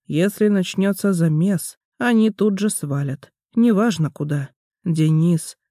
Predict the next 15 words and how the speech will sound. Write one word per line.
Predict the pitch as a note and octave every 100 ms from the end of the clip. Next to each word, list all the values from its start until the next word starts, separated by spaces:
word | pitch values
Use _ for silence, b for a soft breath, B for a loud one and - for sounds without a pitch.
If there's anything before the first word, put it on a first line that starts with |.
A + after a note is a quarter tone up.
| _
единственный | F3 F3+ F3 G#3+ G#3 - F3+ F3
близкий | E3+ F3+ F3+ -
человек, | E3 E3 D#3+ D#3+ F3
оставшийся | E3+ - F3 E3+ E3 - F3
у | E3
колдуна. | - D#3+ E3 F3 D#3+ B2+ - _ _ _
Тонкая | G3 G#3 A3+ A3 G#3
ниточка, | G3 A3 G3+ F#3+ - F#3+ F#3 F3+
связывающая | - - F3 F#3+ F3+ E3+ E3 E3 D#3 - D#3+ D3+
его | D3+ D3 C#3+ D#3+
и | D#3
Костю. | D3 - D#3 - - C#3+ A2+ _ _ _ _ _ -
И | D#3+
предать | E3 E3 D#3 E3+ F#3
Рагдара? | D#3+ D3 C#3+ F#3 B3+ C4